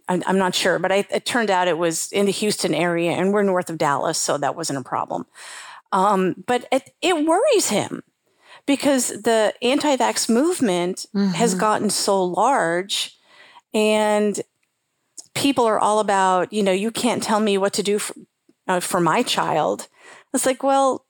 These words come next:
Speaker 1: but you, you do it to protect all these other children too.
Speaker 2: Right. So, so when did you get the idea for the book? Let, why don't you talk a little bit about this young adult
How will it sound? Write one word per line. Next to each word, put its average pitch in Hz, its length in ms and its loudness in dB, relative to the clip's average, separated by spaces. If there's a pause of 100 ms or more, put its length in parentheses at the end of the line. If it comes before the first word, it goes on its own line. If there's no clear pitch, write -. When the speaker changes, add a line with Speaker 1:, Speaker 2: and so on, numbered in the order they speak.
(600)
Speaker 1:
but 262 140 2
you, 262 360 0 (160)
you 233 240 2
do 254 280 2
it 220 200 0
to 247 100 -2
protect 233 380 -4
all 240 120 0
these 233 240 0
other 262 200 2
children 165 480 -2
too. 311 440 -2 (160)
Speaker 2:
Right. 202 500 0 (520)
So, 233 640 0 (140)
so 262 220 0
when 240 260 0
did 254 180 0
you 214 520 2
get 202 180 0
the 196 120 2
idea 175 320 0
for 175 140 -4
the 165 100 -2
book? - 440 -4 (220)
Let, 233 200 -2
why 240 160 0
don't 269 140 -2
you 247 80 -6
talk 208 220 -2
a 202 40 -2
little 180 200 0
bit 170 120 0
about 190 300 0
this 170 300 -2
young 175 180 0
adult 160 340 -4